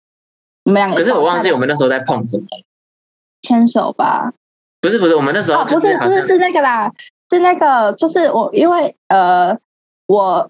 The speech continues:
Speaker 1: 我跟 Peter 跟 E 小姐三个人是负责
Speaker 2: 演戏。
Speaker 1: 我演戏，然后因为我跟 B 小姐是一组，然后 Peter 跟 E 小姐是一组，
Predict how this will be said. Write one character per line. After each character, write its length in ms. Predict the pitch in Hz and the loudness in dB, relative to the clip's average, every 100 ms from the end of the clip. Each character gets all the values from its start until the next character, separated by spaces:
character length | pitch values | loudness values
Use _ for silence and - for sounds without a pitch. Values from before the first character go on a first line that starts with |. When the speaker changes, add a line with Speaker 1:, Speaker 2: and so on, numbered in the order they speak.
| _ | _
Speaker 1:
我 240 | 214 202 208 | -2 0 0
跟 200 | 254 285 | 0 2
Peter 400 | 285 254 240 185 | 0 0 0 0
跟 160 | 208 208 | -2 2
E 120 | 233 | 0
小 220 | 226 185 | 2 0
姐 180 | 185 170 | 0 -2
三 240 | - 202 | 0 -2
个 60 | 208 | 0
人 100 | 196 | 0
是 60 | 196 - | -2 0
负 120 | 190 | -2
责 380 | - - - - _ _ _ _ _ _ _ _ - | 0 0 -2 -4 _ _ _ _ _ _ _ _ -4
Speaker 2:
演 140 | 127 208 | -2 0
戏。 640 | 214 196 196 170 - 160 - | 0 0 0 0 -4 -6 -2
Speaker 1:
我 60 | |
演 140 | 214 208 | 0 0
戏， 440 | - 294 220 156 - - - | 0 0 0 -2 -10 -20 -6
然 120 | 208 | 0
后 500 | 240 269 269 262 262 _ _ _ - | 2 2 2 0 -4 _ _ _ -2
因 100 | 311 | 0
为 60 | 330 | 2
我 200 | 233 196 | 0 0
跟 160 | 226 | 0
B 140 | 233 233 | 2 2
小 160 | 208 | 0
姐 100 | 196 | 0
是 100 | 185 | 0
一 180 | 190 220 | 2 0
组， 320 | - - - - - | 0 -4 -6 -6 -2
然 100 | 196 | 0
后 220 | 214 277 - | 0 -2 -4
Peter 480 | - 240 233 269 180 | -4 -2 0 0 0
跟 340 | 180 196 233 233 _ - | 0 2 2 0 _ -2
E 200 | 233 247 | 2 4
小 260 | 240 208 185 | 2 0 0
姐 180 | 196 190 | 0 0
是 160 | 185 - | -2 0
一 160 | 214 - | -2 -2
组， 140 | - | -8